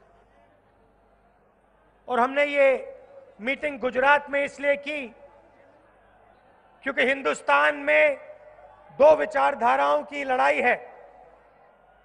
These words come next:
और दोनों विचारधारा गुजरात में आपको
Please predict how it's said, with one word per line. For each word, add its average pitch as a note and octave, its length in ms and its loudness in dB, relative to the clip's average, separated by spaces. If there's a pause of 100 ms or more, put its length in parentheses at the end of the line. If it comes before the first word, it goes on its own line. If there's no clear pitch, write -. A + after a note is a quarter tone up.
(2500)
और C#4 120 4
दोनों D#4+ 440 2
विचारधारा D4 680 4 (4000)
गुजरात B3 680 -2
में A#3+ 140 -6
आपको G#3+ 720 -4